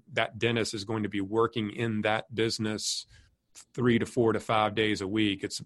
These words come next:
it's a really, um, low credit risk. So,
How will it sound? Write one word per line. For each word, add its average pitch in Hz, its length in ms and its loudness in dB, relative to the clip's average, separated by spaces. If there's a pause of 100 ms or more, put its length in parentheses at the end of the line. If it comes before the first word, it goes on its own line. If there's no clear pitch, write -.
it's - 220 -6
a 107 60 0
really, 113 760 6 (500)
um, 104 540 0
low 120 380 4
credit 123 500 0
risk. - 680 -4
So, 110 480 2